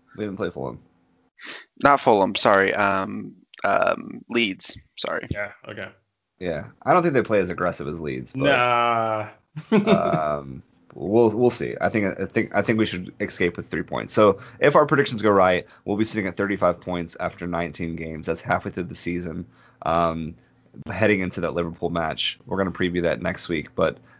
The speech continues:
Speaker 1: that would be huge because Liverpool have United to play. Um, and that's a, you know, hopefully a, if that, a draw happens there, then we're heading into that game,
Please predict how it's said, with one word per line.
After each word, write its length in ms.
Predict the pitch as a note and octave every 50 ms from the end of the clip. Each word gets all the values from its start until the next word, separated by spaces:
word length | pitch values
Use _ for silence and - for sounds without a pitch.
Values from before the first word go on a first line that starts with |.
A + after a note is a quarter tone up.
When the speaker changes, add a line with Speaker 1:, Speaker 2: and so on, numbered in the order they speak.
| _ -
Speaker 1:
that 160 | F2 F2 F2+
would 120 | F2 F#2 E2+
be 80 | F2
huge 580 | E2 - - F2 E2+ E2 D#2 D2 C2 - - -
because 520 | - D2 - F2+ E2 D#2+ E2 E2 - - -
Liverpool 340 | - F#2 F2+ F2+ F2 - F2+
have 180 | F2+ F#2 F2 F2
United 460 | F2+ E2+ E2+ E2 F2 E2+ E2 D2+ -
to 80 | - C#2+
play. 340 | - B1 G#1+ G1+ G#1+ - - _ - - - - - - - -
Um, 500 | D2+ D#2+ D#2+ D#2+ D#2+ D#2+ D#2+ D#2+ D#2 -
and 480 | - D#2+ D#2+ D#2+ D#2 D2+ D#2 E2 - - - - _ - _ -
that's 320 | G2 D#2+ E2+ E2 - -
a, 500 | E2 D#2+ D#2+ E2 D#2+ D#2+ D#2 A#1 G1+ G1+ - - - - - _ _ _ -
you 80 | E2 E2
know, 160 | G1+ G1+ - - -
hopefully 340 | G#2+ F#2+ - - F#2 F2+ E2+
a, 120 | - D2
if 240 | F#2 F2 - - F2
that, 220 | - F2+ F2 -
a 20 | F2
draw 300 | F2+ - G2 F#2+ F#2 F#2
happens 360 | F#2 F#2+ F2 F2+ F2 F2+ F2+
there, 220 | F2+ F#2 A2 A#2
then 140 | A2+ G2 F#2
we're 140 | F2+ F2+ F#2
heading 200 | F#2+ F2 F2 F2
into 180 | F2 - - F2
that 200 | D#2 C#2+ - -
game, 380 | E2+ D#2+ E2 D#2+ D2 D2+ -